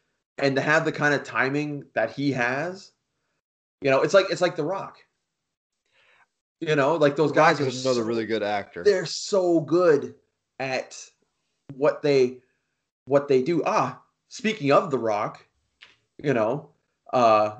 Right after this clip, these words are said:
Speaker 1: Black Adam.
Speaker 2: Ah,
Speaker 1: They
Speaker 2: dude, yes, thank you.
Speaker 1: Bro, how's, like, Doctor Fate, Pierce Brosnan, James Bond? What? Let's go.
Speaker 2: I'm
Speaker 1: I'm
Speaker 2: all about it,
Speaker 1: in on
Speaker 2: dude.
Speaker 1: it.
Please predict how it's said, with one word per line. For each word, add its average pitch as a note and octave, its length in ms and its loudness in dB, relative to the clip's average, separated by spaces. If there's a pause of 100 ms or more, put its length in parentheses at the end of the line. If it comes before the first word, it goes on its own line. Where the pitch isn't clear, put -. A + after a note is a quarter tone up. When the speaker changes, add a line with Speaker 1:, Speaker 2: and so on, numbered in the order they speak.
(140)
Speaker 1:
Black B2+ 360 2
Adam. D3 440 2 (420)
Speaker 2:
Ah, C#3+ 280 4
Speaker 1:
They D3 120 10
Speaker 2:
dude, D3 320 6
yes, C3+ 320 2
thank D3 340 -2
you. G#2+ 200 -10 (420)
Speaker 1:
Bro, C3 540 4 (760)
how's, D#3 640 -2
like, C3 240 2 (580)
Doctor C#3+ 400 -2
Fate, D3 440 -4 (1040)
Pierce F3+ 480 -4 (220)
Brosnan, F#3+ 840 -2 (520)
James A3+ 540 2 (240)
Bond? C#4+ 560 0 (320)
What? C#3 580 0
Let's A3 300 -4
go. F3 680 2 (260)
Speaker 2:
I'm E3+ 260 4
Speaker 1:
I'm - 0 -
Speaker 2:
all F3+ 220 10
about E3+ 380 6
it, C#3+ 100 0
Speaker 1:
in - 20 -2
on E3 180 2
Speaker 2:
dude. E3 100 -4
Speaker 1:
it. - 60 -20